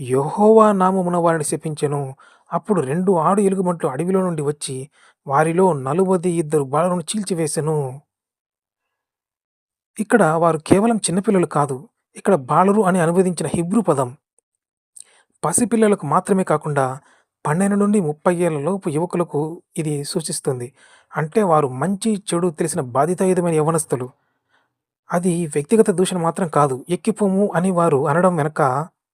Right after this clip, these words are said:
ఎలీషా గురువు ఎలియా పరలోకానికి కొడిపోబడినప్పుడు ఎక్కిపోయినట్లు, "నువ్వు కూడా వెళ్ళిపో లేదా చనిపో" అని ప్రవక్తను వెక్కిరించడం, ఇది దేవుని కార్యాన్ని అవమానపరచడమే. బేతేలు ఆ సమయంలో విగ్రహారాధన నిలయంగా ఉంది.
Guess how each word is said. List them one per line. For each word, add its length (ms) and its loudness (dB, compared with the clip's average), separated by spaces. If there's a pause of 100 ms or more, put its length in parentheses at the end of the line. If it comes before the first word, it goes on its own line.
(520)
ఎలీషా 320 0
గురువు 320 0
ఎలియా 300 0
పరలోకానికి 580 2
కొడిపోబడినప్పుడు 800 -2 (360)
ఎక్కిపోయినట్లు, 960 0 (560)
"నువ్వు 220 0
కూడా 280 4
వెళ్ళిపో 520 2 (260)
లేదా 160 2
చనిపో" 540 -2
అని 160 0
ప్రవక్తను 500 -2
వెక్కిరించడం, 540 -2 (460)
ఇది 160 -4
దేవుని 360 0
కార్యాన్ని 460 -2
అవమానపరచడమే. 840 -2 (460)
బేతేలు 840 0
ఆ 120 -2
సమయంలో 580 -2
విగ్రహారాధన 520 0
నిలయంగా 440 -2
ఉంది. 340 -6